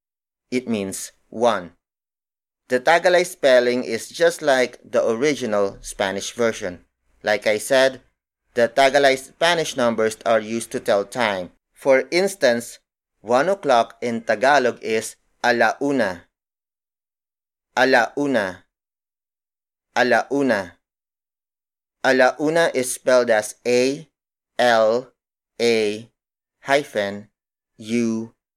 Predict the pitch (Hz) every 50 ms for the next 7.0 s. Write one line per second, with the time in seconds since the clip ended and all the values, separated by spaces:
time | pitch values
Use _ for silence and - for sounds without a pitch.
0 | _ _ _ _ _ - 113 107 104 104 98 98 98 95 92 _ _ _ _ _
1 | _ _ _ _ _ - 117 113 110 104 95 87 85 82 _ _ _ _ _ _
2 | _ _ _ _ _ _ _ _ _ _ _ - 117 117 117 - - - 147 160
3 | 165 151 131 117 110 - - - - _ _ _ _ _ _ _ - - 127 123
4 | 113 - - - - 120 117 113 131 139 143 147 156 160 _ _ _ - 139 131
5 | 127 123 - - 104 104 - - - - 113 117 139 147 143 143 123 104 107 117
6 | 107 107 101 - - 185 190 170 123 120 120 110 104 95 92 87 - - -